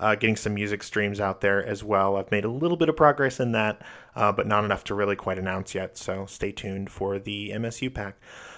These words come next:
Uh, the final thing I will say that I've forgotten to mention the last few weeks is iTunes reviews. If you enjoy the podcast and you have not rated us on iTunes, it would really help us out if you could do so.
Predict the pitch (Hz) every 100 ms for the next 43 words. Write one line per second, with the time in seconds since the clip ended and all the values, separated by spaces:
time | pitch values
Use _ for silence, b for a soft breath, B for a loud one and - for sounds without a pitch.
0 | B 123 123 127 131 156 185 180 165 170
1 | 147 127 131 139 - 131 139 147 113 107
2 | 107 - - - 110 117 139 117 117 123
3 | 123 117 120 - 135 123 131 151 - 117
4 | 117 117 123 - 139 165 175 143 113 104
5 | 101 95 92 - - b b - 120 -
6 | 139 170 165 135 123 123 131 117 101 98
7 | - 95 110 - - 107 107 101 107 104
8 | 107 104 107 104 104 104 98 98 98 104
9 | 104 107 104 110 131 143 131 117 107 101
10 | 101 101 - 107 - 110 107 - 123 123
11 | 180 - 101 101